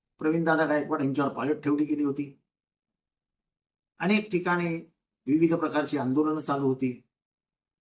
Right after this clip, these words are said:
हे सगळं चालू असताना पोलीस कुठे होते? प्रवीणदादा गायकवाडांची गाडी येते, त्या गाडीवर थेट हल्ला होतो, त्यांना गाडीतनं खेचण्याचा प्रयत्न होतो.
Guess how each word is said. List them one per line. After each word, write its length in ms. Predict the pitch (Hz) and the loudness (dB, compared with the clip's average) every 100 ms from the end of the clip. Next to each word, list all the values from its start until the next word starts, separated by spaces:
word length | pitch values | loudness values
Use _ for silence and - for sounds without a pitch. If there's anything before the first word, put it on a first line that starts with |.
| _ _ - | _ _ 0
हे 80 | 208 | 2
सगळं 220 | 269 240 | 2 0
चालू 320 | 185 175 220 | 2 2 2
असताना 600 | 175 - 151 147 151 170 | 2 -2 -2 0 -2 -2
पोलीस 520 | 160 - 165 180 196 | -4 -2 0 0 -2
कुठे 160 | 214 214 | -2 0
होते? 200 | 190 143 - _ _ _ _ _ _ _ _ _ _ _ | 0 -2 -12 _ _ _ _ _ _ _ _ _ _ _
प्रवीणदादा 500 | 135 135 165 147 147 | -4 -2 0 0 2
गायकवाडांची 500 | 147 143 131 151 147 | 0 -2 -2 -4 -2
गाडी 240 | 139 120 151 | -2 0 2
येते, 360 | 151 - - _ _ _ _ _ _ _ _ _ | 2 -2 -18 _ _ _ _ _ _ _ _ _
त्या 80 | 131 | -4
गाडीवर 400 | 131 139 156 151 | -2 0 0 0
थेट 280 | - 160 175 | 0 0 2
हल्ला 260 | 151 139 | 2 2
होतो, 420 | 139 143 110 90 - _ _ _ _ _ _ _ _ | 2 0 -6 -12 -18 _ _ _ _ _ _ _ _
त्यांना 240 | 147 147 165 | -2 2 2
गाडीतनं 360 | 151 160 170 160 | 2 0 -2 -2
खेचण्याचा 420 | 147 139 175 175 | -2 0 0 0
प्रयत्न 380 | - 139 147 156 | -2 -2 -2 -2
होतो. 400 | 127 104 85 | -2 -4 -12